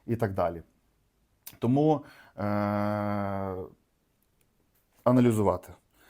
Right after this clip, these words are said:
Е, наступний пункт, пункт номер два, це, е, покращити свої повторення. Тобто, знову ж таки, м, коли я бачу, що, наприклад, до мене прийшов хлопчина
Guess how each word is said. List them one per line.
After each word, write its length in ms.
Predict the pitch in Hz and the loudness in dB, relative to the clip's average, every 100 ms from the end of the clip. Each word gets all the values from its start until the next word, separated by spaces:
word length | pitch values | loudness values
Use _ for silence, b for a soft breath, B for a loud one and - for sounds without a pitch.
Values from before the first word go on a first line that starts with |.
| b b | b b
Е, 260 | - 92 85 | -4 -4 -4
наступний 640 | 104 117 117 147 147 151 165 - | -2 -4 0 -2 0 -4 -4 -4
пункт, 320 | 151 160 - _ | -4 -4 -10 _
пункт 180 | 123 110 | -4 -2
номер 260 | 107 104 | 0 -2
два, 260 | 95 104 120 - _ _ _ _ | 0 2 0 -4 _ _ _ _
це, 360 | - 113 117 117 - _ _ _ | -2 2 2 -2 -14 _ _ _
е, 420 | 95 95 101 98 95 | -8 -6 -6 -6 -4
покращити 720 | 107 - 113 113 120 117 131 131 _ | -4 2 2 2 -4 -6 -8 -8 _
свої 560 | - 110 101 98 113 117 _ _ | -10 -4 -2 -2 -4 -8 _ _
повторення. 640 | - 117 - 117 98 87 80 _ _ _ _ _ _ _ | -6 -4 2 2 2 -2 -12 _ _ _ _ _ _ _
Тобто, 420 | - 98 - 104 - | -8 -6 -2 -2 -4
знову 380 | - 110 151 135 | -4 2 4 4
ж 100 | 104 | 0
таки, 260 | - 95 90 - _ - | -8 -8 -8 -12 _ -8
м, 760 | 107 110 104 104 104 104 104 101 | -4 0 0 -2 -2 -2 -4 -4
коли 380 | 120 135 175 170 - _ | 0 4 4 2 -10 _
я 220 | 104 123 | 0 2
бачу, 320 | 117 98 - 107 - _ _ _ | 4 2 0 -16 -20 _ _ _
що, 100 | 101 | -10
наприклад, 300 | 101 104 101 | -6 -4 -2
до 80 | |
мене 180 | 110 123 | -2 -2
прийшов 320 | 117 104 120 | -4 -6 -6
хлопчина 500 | 113 117 - 92 90 | -6 -10 -8 -8 -8